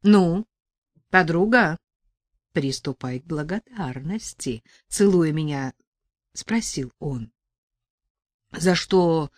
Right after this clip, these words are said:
на сей раз? За то, что я спас тебе жизнь. За это я с тобой не расплачусь век», рассмеялась я и, шутя, куснула Олега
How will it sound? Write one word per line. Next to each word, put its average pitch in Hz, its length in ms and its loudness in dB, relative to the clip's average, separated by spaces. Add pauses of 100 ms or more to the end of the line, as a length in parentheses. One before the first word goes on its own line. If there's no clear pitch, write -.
(120)
на 156 160 0
сей 143 300 -2
раз? 135 440 -8 (280)
За 127 80 -10
то, - 140 -14
что - 200 -12
я 120 320 -10 (280)
спас - 580 -8
тебе 120 260 -8
жизнь. 117 520 -10 (720)
За 175 180 0
это 240 320 2
я 214 480 0 (960)
с - 120 -8
тобой 180 320 0
не 175 140 0
расплачусь 160 720 -6
век», - 480 -12 (240)
рассмеялась 156 840 -4
я 254 200 -4 (800)
и, 254 120 6
шутя, 214 480 -4 (260)
куснула 196 600 -4
Олега 139 500 -8